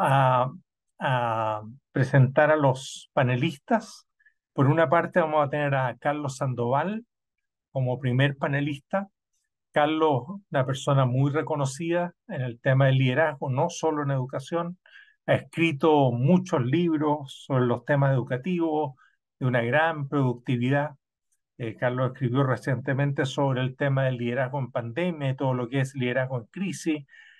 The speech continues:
Y adicionalmente a eso habrá, acaba de tener un nuevo libro que se llama Postliderazgo, claves para el nuevo mundo del trabajo. Justamente ese libro va a ser el segundo sorteo que vamos a hacer hoy día. Así que las personas que se adjudiquen van a tener la posibilidad de conocer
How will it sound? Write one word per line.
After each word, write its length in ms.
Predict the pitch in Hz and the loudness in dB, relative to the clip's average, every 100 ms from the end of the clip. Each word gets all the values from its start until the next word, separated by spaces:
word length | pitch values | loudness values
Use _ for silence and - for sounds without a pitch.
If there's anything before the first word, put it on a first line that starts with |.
| _ | _
Y 80 | - | 4
adicionalmente 840 | 135 131 143 139 160 165 160 143 151 | 6 6 6 6 6 4 0 2 2
a 60 | |
eso 200 | 151 147 | 2 2
habrá, 340 | 147 147 143 135 | 2 4 2 -2
acaba 400 | 151 135 147 151 | -4 0 0 2
de 100 | 143 | 2
tener 220 | 139 151 | 0 0
un 160 | 139 123 | 2 0
nuevo 280 | 151 208 190 | 0 0 -2
libro 520 | 175 160 151 170 180 _ - _ _ | -4 -6 -6 -10 -10 _ -20 _ _
que 80 | 135 | -2
se 140 | 135 | 4
llama 300 | 135 135 127 | 6 6 4
Postliderazgo, 1080 | 143 185 165 170 151 151 147 156 151 175 180 _ _ _ _ | 4 4 4 2 4 2 0 -6 -6 -6 -8 _ _ _ _
claves 380 | - 151 160 151 | 2 4 6 4
para 180 | 151 135 | 4 2
el 80 | 123 | 4
nuevo 180 | 143 143 | 4 4
mundo 260 | 143 143 | 4 4
del 140 | 143 131 | 4 2
trabajo. 580 | 123 135 139 - 196 - _ _ | 0 0 -2 -6 -12 -14 _ _
Justamente 840 | 175 - 175 165 175 151 156 175 | -2 0 2 2 2 2 0 4
ese 240 | 180 180 170 | 2 2 0
libro 400 | 180 185 175 156 | 2 2 2 2
va 60 | |
a 40 | 131 | 0
ser 160 | - | 0
el 80 | 160 | -2
segundo 540 | 135 147 139 226 214 170 | -2 -2 0 0 -2 -4
sorteo 480 | 170 139 - 170 | -6 -6 -2 -2
que 80 | 151 | 0
vamos 200 | 147 139 | -4 -2
a 40 | 143 | -4
hacer 220 | 139 139 | -4 -4
hoy 100 | 143 | -4
día. 320 | 139 180 185 - _ _ _ | -2 -4 -6 -12 _ _ _
Así 300 | - 113 - | -10 -6 -4
que 120 | 135 151 | 2 2
las 160 | 117 | 2
personas 360 | - 127 151 147 | -2 0 2 2
que 80 | 131 | 2
se 100 | 143 | 2
adjudiquen 520 | 131 - 147 151 151 | 0 2 2 2 0
van 80 | 131 | 0
a 20 | |
tener 160 | 139 | 2
la 140 | 127 135 | 0 -2
posibilidad 480 | 131 - 135 131 139 | -4 -6 -4 0 -2
de 80 | |
conocer 500 | 135 120 - 143 139 | -2 -8 -6 -2 -2